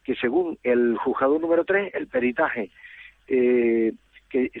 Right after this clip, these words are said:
se ha planteado allí por, por una denuncia, vale cuarenta millones de euros solo restaurar el, el, el hoyo. Pero es que además va un auditorio, no sé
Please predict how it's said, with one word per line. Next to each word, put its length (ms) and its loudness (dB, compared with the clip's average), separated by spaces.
se 60 2
ha 80 2
planteado 640 2
allí 200 0
por, 460 0
por 160 -2
una 200 2
denuncia, 520 0
vale 260 2
cuarenta 540 0
millones 400 -2
de 60 2
euros 300 2
solo 220 2
restaurar 580 2
el, 240 0
el, 500 0
el 140 2
hoyo. 300 0
Pero 140 -2
es 40 -4
que 80 2
además 320 2
va 280 2
un 280 -2
auditorio, 800 0
no 160 -4
sé 160 0